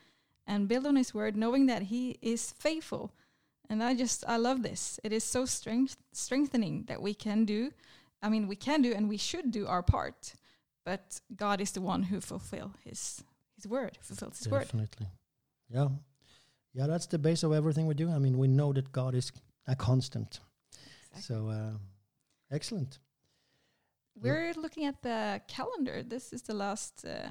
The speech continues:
Speaker 1: the la-, last part of
Speaker 2: The
Speaker 1: the
Speaker 2: last
Speaker 1: episode.
Speaker 2: part, yeah. And, and I'll just briefly mention, um, that, uh, Lag BaOmer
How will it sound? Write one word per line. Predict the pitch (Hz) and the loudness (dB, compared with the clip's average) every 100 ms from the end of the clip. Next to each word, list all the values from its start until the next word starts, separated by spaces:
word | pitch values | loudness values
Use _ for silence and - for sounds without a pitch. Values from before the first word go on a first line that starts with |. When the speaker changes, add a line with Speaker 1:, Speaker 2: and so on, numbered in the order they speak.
| 214 _ - | -12 _ -14
Speaker 1:
the | 185 | -10
la-, | 185 240 - | -6 -6 -6
last | 233 330 359 | -4 -4 2
part | 262 - - - - | 2 2 0 -10 -2
of | 233 | 4
Speaker 2:
The | 160 | 6
Speaker 1:
the | 160 | 8
Speaker 2:
last | 175 196 | 6 4
Speaker 1:
episode. | 220 | 4
Speaker 2:
part, | 175 135 - | 2 2 4
yeah. | 135 180 143 98 - - - | 6 6 4 2 -8 -10 2
And, | 147 | 2
and | 160 175 190 | 4 2 4
I'll | 185 | 4
just | 156 170 - | 4 0 4
briefly | 160 139 156 | 4 6 6
mention, | 143 143 147 139 | 8 6 6 6
um, | 131 123 120 120 | 6 6 2 0
that, | 117 127 120 | 0 -2 0
uh, | 127 120 117 | -2 -2 2
Lag | 120 170 160 | 2 4 2
BaOmer | 139 131 156 175 185 127 | 2 2 4 4 6 4